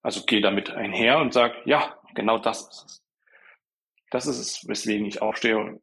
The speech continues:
und das, was ich liebe." Change it, verändere es. Wenn du es verändern kannst,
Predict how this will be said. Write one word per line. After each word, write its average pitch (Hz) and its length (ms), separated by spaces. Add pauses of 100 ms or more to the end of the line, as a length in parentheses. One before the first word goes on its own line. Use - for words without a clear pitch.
(200)
und - 320
das, - 500 (360)
was 101 160
ich - 100
liebe." 92 400 (2000)
Change 196 360
it, - 300 (1000)
verändere 123 580
es. - 280 (960)
Wenn 110 140
du 113 60
es 113 100
verändern 101 280
kannst, - 520